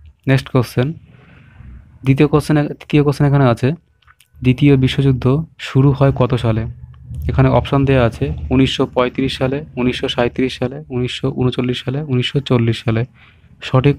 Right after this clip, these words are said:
অ্যান্সারটি হবে উনিশশো ঊনচল্লিশ সালে। Next question, বৃহৎ সংহিতা গ্রন্থটি রচনা করে, কে করেছেন? এখানে option দেওয়া আছে বিশাখ দত্ত,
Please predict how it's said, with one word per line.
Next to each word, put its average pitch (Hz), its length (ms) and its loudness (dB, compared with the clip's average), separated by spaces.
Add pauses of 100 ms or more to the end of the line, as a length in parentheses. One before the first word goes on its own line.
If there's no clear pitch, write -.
অ্যান্সারটি 135 460 0
হবে 123 240 2 (500)
উনিশশো 131 440 0 (560)
ঊনচল্লিশ 127 460 4
সালে। 113 180 0 (1400)
Next 131 180 2
question, 131 440 0 (840)
বৃহৎ 139 340 4
সংহিতা 135 680 -2 (140)
গ্রন্থটি 131 720 0
রচনা 127 400 -2
করে, 127 320 -4 (200)
কে 135 160 4
করেছেন? 117 520 0 (680)
এখানে 131 220 2
option 127 340 2
দেওয়া 131 200 6
আছে 131 280 0 (560)
বিশাখ 123 340 2
দত্ত, 131 440 -2